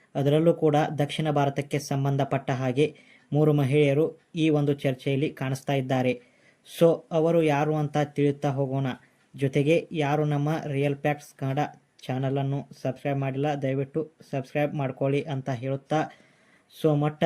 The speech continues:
ಮೊದಲನೇ ಹೆಸರು ಬರ್ತಾ ಇದೆ ಸ್ನೇಹಿತರೆ. ನರೇಂದ್ರ ಮೋದಿ ಸರ್ಕಾರದಲ್ಲಿ ತಮ್ಮದೇ ಆಗಿರುವಂತಹ ಅತಿ ದೊಡ್ಡ ಖಾತೆಯನ್ನು ನಿರ್ವಹಿಸುವಂತಹ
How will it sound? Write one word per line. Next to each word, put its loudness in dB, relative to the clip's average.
ಮೊದಲನೇ 0
ಹೆಸರು -2
ಬರ್ತಾ -2
ಇದೆ 0
ಸ್ನೇಹಿತರೆ. -2
ನರೇಂದ್ರ 2
ಮೋದಿ 0
ಸರ್ಕಾರದಲ್ಲಿ 0
ತಮ್ಮದೇ 0
ಆಗಿರುವಂತಹ -2
ಅತಿ 2
ದೊಡ್ಡ 4
ಖಾತೆಯನ್ನು 0
ನಿರ್ವಹಿಸುವಂತಹ -2